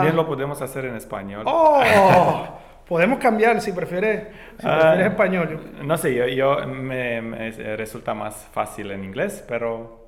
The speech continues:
Speaker 2: Okay, now we can do it in English,
Speaker 1: All right.
Speaker 2: and you can say some words if you want in
Speaker 1: <laughs>
Speaker 2: Spanish. So, Traian, uh, can you tell us a little bit of your background, academic background, family experience that you think that has something to do with what you're doing right now?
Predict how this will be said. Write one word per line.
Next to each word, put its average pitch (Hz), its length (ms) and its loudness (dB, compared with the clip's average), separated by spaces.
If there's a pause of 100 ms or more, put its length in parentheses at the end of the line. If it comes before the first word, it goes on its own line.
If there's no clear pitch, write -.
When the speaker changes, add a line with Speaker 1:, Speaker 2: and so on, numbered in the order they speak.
Speaker 2:
Okay, 185 400 -6
now 190 160 -2
we 196 80 0
can 208 140 0
do 196 120 0
it 180 60 0
in 165 80 0
English, 147 340 -4
Speaker 1:
All 131 120 -2
right. 110 120 -2
Speaker 2:
and 160 80 -4
you 165 60 -6
can 165 200 -10
say 156 200 -8
some 147 240 -12
words 139 300 -8
if 135 160 -16
you 139 80 -12
want 123 280 -14
in 131 140 -4
Speaker 1:
<laughs> - 0 -
Speaker 2:
Spanish. - 580 -4 (340)
So, - 560 -2
Traian, 202 580 0 (140)
uh, 175 640 -2 (260)
can 180 140 -10
you 220 100 -6
tell 240 240 -4
us 220 100 -2
a 196 40 -2
little 185 200 -2
bit 175 160 -2
of 160 160 -4
your 151 120 -6
background, 160 760 -4
academic 160 600 -8
background, 143 840 -8 (840)
family 156 540 -6
experience 220 480 -2
that 202 180 -6
you 196 120 -4
think 190 340 -4
that 175 320 -4 (220)
has 165 240 -6
something 170 320 -6
to 165 80 -10
do 170 160 -6
with 160 160 -8
what 151 160 -10
you're 156 160 -8
doing 151 320 -8
right 139 180 -6
now? 131 220 -10